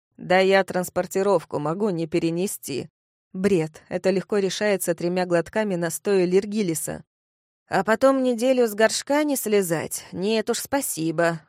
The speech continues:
Всё, вопрос закрыт. Едет Арсгорн». Рэй легонько рыкнул в ответ, а Алиса заметно вздрогнула. Собрание было окончено на напряжённых нотах.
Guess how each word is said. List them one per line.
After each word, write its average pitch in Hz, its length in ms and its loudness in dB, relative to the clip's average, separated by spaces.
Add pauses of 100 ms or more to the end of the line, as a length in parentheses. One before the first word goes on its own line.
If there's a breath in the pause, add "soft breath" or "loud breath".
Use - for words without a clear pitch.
Всё, 180 480 2
вопрос 202 460 0
закрыт. 202 560 -2 (220 soft breath)
Едет 247 500 2
Арсгорн». 175 720 2 (540)
Рэй 202 280 0
легонько 208 560 -2
рыкнул 190 460 -2
в 180 60 0
ответ, 170 440 -2 (140)
а 175 200 0
Алиса 180 580 0
заметно 226 560 0
вздрогнула. 170 680 0 (380)
Собрание 196 600 0
было 175 260 2
окончено 190 560 -2
на 190 140 -2
напряжённых 190 800 -2
нотах. 175 500 -4